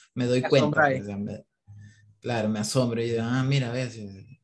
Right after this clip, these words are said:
Speaker 1: no son cosas mías, es que YouTube
Speaker 2: Deberíamos,
Speaker 1: realmente no,
Speaker 2: deberíamos
Speaker 1: no
Speaker 2: volver
Speaker 1: le
Speaker 2: a
Speaker 1: da
Speaker 2: hacer
Speaker 1: mucho".
Speaker 2: el, deberíamos volver a, a renovar nuestro, el episodio de qué suscripciones tenemos actualmente, a ver qué, en qué estamos ahorita.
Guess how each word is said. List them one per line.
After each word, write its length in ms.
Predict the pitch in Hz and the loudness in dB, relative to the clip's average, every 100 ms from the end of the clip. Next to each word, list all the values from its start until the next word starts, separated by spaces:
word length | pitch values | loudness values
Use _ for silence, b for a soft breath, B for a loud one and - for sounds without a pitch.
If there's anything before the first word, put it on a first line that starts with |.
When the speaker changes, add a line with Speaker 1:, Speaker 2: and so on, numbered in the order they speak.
| _ 113 | _ -14
Speaker 1:
no 240 | 104 104 | -12 -10
son 200 | 123 127 | -6 -6
cosas 280 | 147 143 151 | -4 -4 -2
mías, 260 | 165 110 | 0 0
es 60 | 104 | -2
que 160 | 135 127 | -2 -2
YouTube 420 | 135 139 139 139 | -2 -2 -2 0
Speaker 2:
Deberíamos, 300 | 131 131 135 | 0 0 -2
Speaker 1:
realmente 100 | 135 | -2
no, 360 | 131 127 127 - - | -4 -4 -6 -10 -4
Speaker 2:
deberíamos 400 | 185 185 185 220 | 0 2 2 6
Speaker 1:
no 120 | 220 | 6
Speaker 2:
volver 20 | - | 6
Speaker 1:
le 140 | - | 6
Speaker 2:
a 20 | |
Speaker 1:
da 180 | 131 - | 6 6
Speaker 2:
hacer 0 | |
Speaker 1:
mucho". 280 | - 117 117 | 4 4 0
Speaker 2:
el, 240 | 160 - _ _ _ _ | -4 -8 _ _ _ _
deberíamos 380 | 165 165 165 185 | -4 -2 0 4
volver 320 | 208 196 202 | 4 4 2
a, 80 | 202 | 2
a 180 | 202 180 | 2 0
renovar 420 | 180 185 175 190 175 | 0 2 4 4 2
nuestro, 580 | 165 147 156 151 139 - | -4 -4 0 0 -2 -6
el 160 | 156 156 | -4 -2
episodio 600 | 151 143 - 170 185 185 | -2 -4 0 2 4 4
de 160 | 165 | 2
qué 140 | - 165 | -2 -4
suscripciones 680 | 202 185 185 180 175 175 143 | -4 -2 -2 -2 -2 -2 -2
tenemos 320 | 160 156 151 | -4 -4 -4
actualmente, 760 | 156 147 151 151 143 127 131 | -6 -2 -2 2 0 -2 -6
a 80 | 135 | -4
ver 220 | 139 143 | -2 -2
qué, 100 | 143 | -2
en 140 | 156 151 | -4 -2
qué 80 | 165 | -4
estamos 420 | - 175 170 170 | 0 0 0 -2
ahorita. 480 | 151 135 131 131 | -2 -2 -4 -12